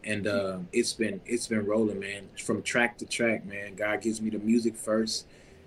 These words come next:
and then I would say the next day or two, uh, the lyrics come and we have a record. So, um,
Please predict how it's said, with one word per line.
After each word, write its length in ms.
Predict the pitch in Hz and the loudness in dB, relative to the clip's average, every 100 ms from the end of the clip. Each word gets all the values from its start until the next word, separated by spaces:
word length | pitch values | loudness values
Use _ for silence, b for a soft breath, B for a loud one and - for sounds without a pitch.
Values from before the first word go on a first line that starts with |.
| - | -12
and 100 | 98 98 | -2 2
then 140 | 104 | 4
I 80 | 104 | 6
would 100 | 104 | 4
say 220 | 104 117 110 | 4 6 6
the 80 | 104 | 6
next 380 | 110 123 - | 6 4 4
day 200 | 113 123 | 8 10
or 80 | 127 | 10
two, 460 | 117 - 123 123 127 - b b b b - - | 8 6 8 8 6 -2 b b b b -18 -10
uh, 280 | 50 58 80 | -6 -4 2
the 100 | 117 | 6
lyrics 420 | 123 170 156 - | 10 12 10 6
come 360 | - 107 98 92 - | 0 -2 -2 -8 -4
and 260 | 107 107 | -2 2
we 160 | 107 117 | 6 8
have 180 | 120 120 | 8 6
a 40 | |
record. 440 | 120 131 143 87 - - | 6 6 2 -4 -10 -10
So, 320 | - 101 98 | -4 -2 -2
um, 300 | 98 98 95 | -2 -6 -8